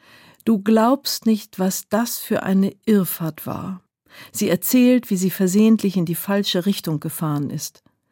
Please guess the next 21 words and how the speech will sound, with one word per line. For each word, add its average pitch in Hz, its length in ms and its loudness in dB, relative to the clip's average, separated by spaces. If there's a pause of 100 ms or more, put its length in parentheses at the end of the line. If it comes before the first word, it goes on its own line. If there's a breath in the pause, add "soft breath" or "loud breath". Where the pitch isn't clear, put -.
(300 soft breath)
Der 180 80 2
Bus 269 340 0
wurde 196 180 2
immer 180 220 2
leerer. 170 480 2 (380 soft breath)
Schließlich 202 600 0
sagte 156 360 -2
der 165 140 0
Fahrer: 185 500 -2 (420)
"So, 170 320 0 (300 soft breath)
jetzt 285 400 0
fahre 190 320 0
ich - 200 -6
ins - 280 -2
Depot. - 440 -4 (140)
Sie 202 160 -2
können 247 340 4
jetzt 208 360 0
nicht 226 200 0
mehr 220 200 2
aussteigen." 139 580 -6